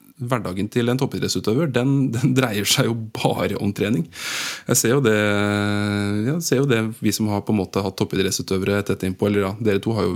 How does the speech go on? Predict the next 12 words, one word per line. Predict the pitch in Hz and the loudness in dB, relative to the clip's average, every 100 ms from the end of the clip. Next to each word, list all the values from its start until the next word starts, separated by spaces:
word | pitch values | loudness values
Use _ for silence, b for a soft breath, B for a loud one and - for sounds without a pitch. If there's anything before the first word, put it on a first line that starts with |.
| 139 | -4
vært | 80 - - | -8 -6 -4
toppidrettsutøvere | 101 120 104 98 107 98 107 | -4 -2 -2 -2 -2 -2 0
også. | - 170 B B B B | 0 -2 B B B B
Det | - - | -12 -6
er | - 170 | -4 -4
det | - - | -6 -4
det | 107 - | -4 -2
går | 92 92 120 | -4 0 0
i, | 160 | 0
liksom. | 196 277 262 - | 0 0 0 0
Mens, | 139 165 - | 0 2 0
eh, | 160 160 160 | 0 2 0